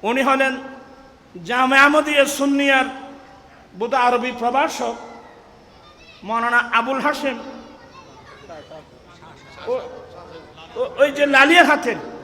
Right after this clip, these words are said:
লালিয়ার হাটের মাওলানা আবুল হাশেম শাহ সাহেব, এই তিনজনের মধ্যে উনি একজন ছিলেন।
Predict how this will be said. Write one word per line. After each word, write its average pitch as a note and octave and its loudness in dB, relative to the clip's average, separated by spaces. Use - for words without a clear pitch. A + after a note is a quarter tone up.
লালিয়ার C4 2
হাটের D4 -2
মাওলানা C4+ -4
আবুল A3+ -6
হাশেম D#4 -6
শাহ C4+ -8
সাহেব, B3 -4
এই C4+ -2
তিনজনের C4+ -6
মধ্যে C#4 -6
উনি C#4+ -4
একজন B3+ -6
ছিলেন। G3+ -12